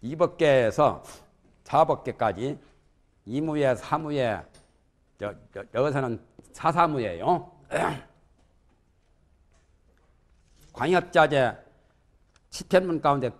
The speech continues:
광협자재문이죠. 광협자재. 넓은 것은 세계고 좁은 것은 미진 아니요? 대소와 광협에 걸림이 없이 자유자재한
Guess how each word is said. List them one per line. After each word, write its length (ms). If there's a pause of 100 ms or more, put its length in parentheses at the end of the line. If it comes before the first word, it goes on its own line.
광협자재문이죠. 1500 (420)
광협자재. 720 (1000)
넓은 320
것은 280
세계고 880 (440)
좁은 340
것은 300 (300)
미진 300
아니요? 340 (1200)
대소와 720 (200)
광협에 640
걸림이 560 (180)
없이 640 (260)
자유자재한 920